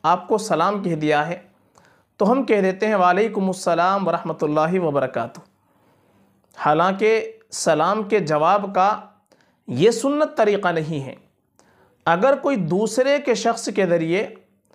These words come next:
हमको अगर सलाम कहता है, तो उसके सलाम के जवाब का मसनून तरीक़ा ये है कि हम इन अल्फाज में, अ, जवाब दें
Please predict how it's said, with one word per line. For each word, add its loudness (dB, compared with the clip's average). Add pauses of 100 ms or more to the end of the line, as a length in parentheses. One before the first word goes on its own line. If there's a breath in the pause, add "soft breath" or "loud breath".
(400 soft breath)
हमको 2
अगर 2
सलाम 0
कहता 0
है, -6 (800 soft breath)
तो 2
उसके 0
सलाम 0
के 0
जवाब 0
का 2
मसनून -2
तरीक़ा 0
ये 2
है -2 (920 soft breath)
कि 0
हम 2
इन 0
अल्फाज 2
में, 0 (680)
अ, 2
जवाब 4
दें -4